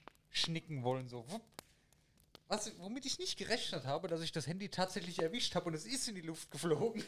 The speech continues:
<laughs> Flupp. Aber er hat's wieder gefangen. Heißt, meine Haftpflichtversicherung <laughs> wurde verschont.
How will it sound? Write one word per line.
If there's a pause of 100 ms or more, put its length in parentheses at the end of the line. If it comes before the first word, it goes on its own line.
(360)
<laughs>
Flupp. (720)
Aber
er
hat's
wieder
gefangen. (720)
Heißt,
meine
Haftpflichtversicherung (240)
<laughs>
wurde
verschont.